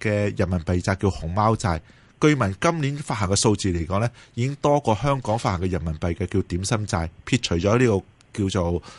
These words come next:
呃，財政部之外啦，咁所以如果投資者真係要喺跨交易所投資債券嚟講呢，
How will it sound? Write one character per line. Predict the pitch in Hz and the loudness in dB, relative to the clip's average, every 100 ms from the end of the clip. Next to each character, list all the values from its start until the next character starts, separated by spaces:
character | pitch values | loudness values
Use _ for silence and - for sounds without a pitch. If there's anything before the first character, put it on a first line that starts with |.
| - - - | -20 -12 -2
呃， | 92 92 92 87 | 0 2 2 0
財 | - 98 | 0 0
政 | 110 | 2
部 | 98 | 2
之 | 95 127 | 2 4
外 | 101 | 4
啦， | 98 101 - - - - | 2 0 -6 -20 -12 -4
咁 | 214 | 0
所 | 202 196 | 4 4
以 | 175 113 | 2 2
如 | |
果 | 160 - | 2 0
投 | - 92 92 | 0 2 2
資 | - 170 160 | -2 -4 0
者 | - 98 117 131 - - | 2 4 4 0 -4 -8
真 | - 170 | -4 0
係 | 117 | 2
要 | 110 113 | 2 2
喺 | 98 92 113 127 _ _ - | 0 0 0 -2 _ _ -6
跨 | - 147 143 143 - - | 4 4 6 2 -2 0
交 | 143 | 2
易 | 123 | 2
所 | 95 - 90 117 | 0 0 0 0
投 | - 98 | -2 -4
資 | 82 135 | -2 -2
債 | 123 92 95 | 2 0 0
券 | 98 | -4
嚟 | 85 85 | -4 -2
講 | |
呢， | 107 | -2